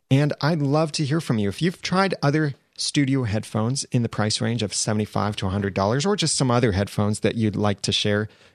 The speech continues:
your review on or some thoughts on, please comment on the show notes over at the audacity to podcast dot com slash one fifty-one. And I'd love to hear from you what headphones you like.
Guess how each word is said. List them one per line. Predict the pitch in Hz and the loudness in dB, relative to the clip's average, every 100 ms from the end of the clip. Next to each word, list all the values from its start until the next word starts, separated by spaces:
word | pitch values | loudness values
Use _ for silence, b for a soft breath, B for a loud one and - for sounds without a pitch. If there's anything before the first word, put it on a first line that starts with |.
| b | b
your | 110 104 101 | 2 2 2
review | 101 104 95 98 95 - | 0 -2 0 0 -2 -2
on | 95 98 113 | -2 -2 -2
or | 101 | -4
some | - 107 | -4 -4
thoughts | - 101 95 | -2 -2 -2
on, | 110 139 - _ _ _ _ _ _ _ - - | -2 -4 -6 _ _ _ _ _ _ _ -20 -12
please | - 160 180 | -2 0 0
comment | - 170 160 147 | 0 0 0 0
on | 147 | 0
the | |
show | 143 180 | 0 0
notes | 170 - - - B B B | -2 -2 -8 -14 B B B
over | 123 120 - | 2 2 0
at | 120 110 | -2 -2
the | 101 127 | 0 0
audacity | 117 110 113 113 - 143 | 0 -2 0 0 -2 -2
to | - | -4
podcast | - 123 120 127 117 - - | -4 -2 0 0 -2 -4 -2
dot | 117 131 | -2 -2
com | - 120 131 156 b b b | -4 -2 -2 -4 b b b
slash | - - 123 110 107 - | -8 -4 0 0 0 -4
one | 107 107 110 131 | -4 -2 0 0
fifty-one. | 135 - 117 - 107 120 131 101 | -2 -4 -4 -2 -2 0 0 0
And | 104 | 0
I'd | 107 101 | -2 -2
love | 107 117 131 123 | 0 0 0 -2
to | - | -6
hear | - 131 | -4 -4
from | - 92 | -2 -2
you | 92 107 - B B B | 0 -2 -6 B B B
what | 101 107 - | -2 0 -2
headphones | - 120 95 104 98 95 - | -4 -4 -2 0 0 -2 -2
you | 151 | -2
like. | 180 95 98 - | 0 0 -2 -6